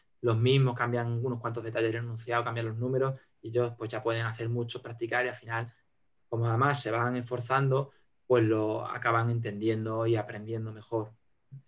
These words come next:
cómo se resuelven, problemas de edades, quieren hacer, en fin, muchos, muchos ejemplos.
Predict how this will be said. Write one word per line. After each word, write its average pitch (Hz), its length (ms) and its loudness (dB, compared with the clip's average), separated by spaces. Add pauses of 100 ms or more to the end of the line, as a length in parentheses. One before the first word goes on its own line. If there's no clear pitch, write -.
cómo 117 360 -2
se 107 380 -8
resuelven, 135 960 4 (560)
problemas - 240 -20
de - 80 -20
edades, 117 300 -4
quieren 113 200 -4
hacer, 120 220 -4
en 117 80 -4
fin, 113 260 -6 (680)
muchos, 123 500 4 (320)
muchos 117 240 2
ejemplos. 156 680 4